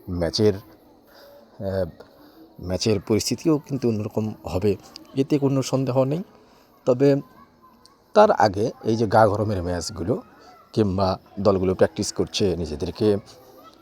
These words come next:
গুছিয়ে নেওয়ার জন্য, মানিয়ে নেওয়ার জন্য এবং,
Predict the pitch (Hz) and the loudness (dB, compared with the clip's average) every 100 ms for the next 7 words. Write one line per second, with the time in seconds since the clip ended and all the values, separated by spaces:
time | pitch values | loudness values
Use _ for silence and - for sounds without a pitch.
0 | - - 90 95 - 113 107 107 101 104 | -20 -12 -8 -4 0 2 4 2 2 -2
1 | 104 98 76 71 73 92 120 117 101 113 | -2 -4 -6 -8 -6 -2 0 0 0 -2
2 | 113 107 - - - - - 92 107 101 | -2 -6 -8 -20 -20 -10 -4 0 0 0